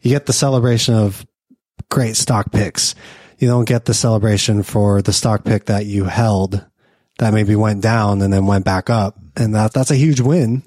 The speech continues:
If you have a stock that went down twenty-five percent, you held it and it broke up back to even,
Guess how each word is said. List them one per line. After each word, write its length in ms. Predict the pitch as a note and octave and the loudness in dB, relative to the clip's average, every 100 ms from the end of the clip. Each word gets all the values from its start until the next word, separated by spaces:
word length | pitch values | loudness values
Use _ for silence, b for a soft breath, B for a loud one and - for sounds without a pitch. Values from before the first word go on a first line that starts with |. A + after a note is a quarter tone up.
| - | -6
If 220 | A#2+ - | -6 0
you 380 | A#2 A2+ A2 G2 B B B B | 2 2 2 -2 B B B B
have 160 | - C3 | -4 -2
a 60 | A#2+ | 0
stock 320 | - A2 G#2 | 0 -2 0
that 120 | A2 | 0
went 180 | G#2+ G2+ | 0 0
down 180 | G#2 G2+ | 0 0
twenty-five 400 | A2+ G2+ G#2+ - | -2 0 0 0
percent, 460 | G2+ A2 G#2 A#2 | -2 0 0 0
you 120 | G#2+ | 0
held 240 | G2 A2 G2+ | 2 2 2
it 100 | G2+ | 0
and 120 | G#2 | 0
it 240 | G2 - | -4 -4
broke 240 | - G#2+ - | -2 -2 0
up 160 | G#2+ | -2
back 220 | A2 G#2 - | 0 -2 -2
to 100 | G#2 | 0
even, 400 | C#3 A2+ G#2 | 2 2 0